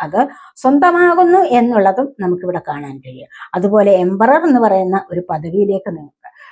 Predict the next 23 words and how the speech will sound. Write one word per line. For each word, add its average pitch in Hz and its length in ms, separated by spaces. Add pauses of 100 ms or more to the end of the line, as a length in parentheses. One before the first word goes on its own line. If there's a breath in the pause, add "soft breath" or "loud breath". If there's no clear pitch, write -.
(180 loud breath)
ആ, 160 180 (120)
പെർമനന്റ് 370 540
ആയിട്ടുള്ള 294 520
ഒരു 214 560 (200)
ജോലിയിലേക്ക് 196 720 (240)
അല്ലെങ്കിൽ 330 360
പെർമനന്റ് 285 540
ആയിട്ട് 233 200
ആ 185 80
സ്റ്റെബിലിറ്റി 330 500
ലഭിക്കുന്ന 302 440
ഒരു 247 120
ലൈഫിലേക്ക് 247 600
നിങ്ങൾക്ക് 196 400
നീങ്ങാൻ 196 360
സാധിക്കുന്നു. 151 680 (580 soft breath)
ഇവിടെ 196 260
കരിരുമ്പ് 339 420
പോലെ 330 300
ഉറച്ചത് 254 560
രാഹുവിന്റെ 254 440
ഇൻഫ്ലുവൻസ് 240 500
ആണ്. 170 160